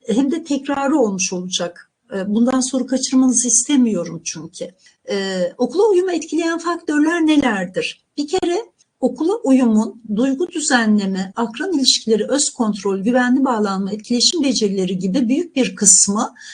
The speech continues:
neyle alakalıdır? Duygusal, sosyoduygusal gelişimdedir değil mi? Bakın akran ilişkileri, öz kontrol, güvenli bağlanma,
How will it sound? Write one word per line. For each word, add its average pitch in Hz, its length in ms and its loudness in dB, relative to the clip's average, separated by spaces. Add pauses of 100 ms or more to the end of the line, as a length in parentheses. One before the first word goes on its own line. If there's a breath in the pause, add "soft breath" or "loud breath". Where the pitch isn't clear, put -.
(200 loud breath)
neyle 427 380 2
alakalıdır? 196 880 0 (280)
Duygusal, 320 580 0
sosyoduygusal 330 1000 -2
gelişimdedir 214 840 0
değil 330 200 0
mi? 247 240 0
Bakın 233 240 -2
akran 220 400 -2
ilişkileri, 220 520 0
öz 214 260 0
kontrol, 214 540 0
güvenli 196 520 -2
bağlanma, 233 560 2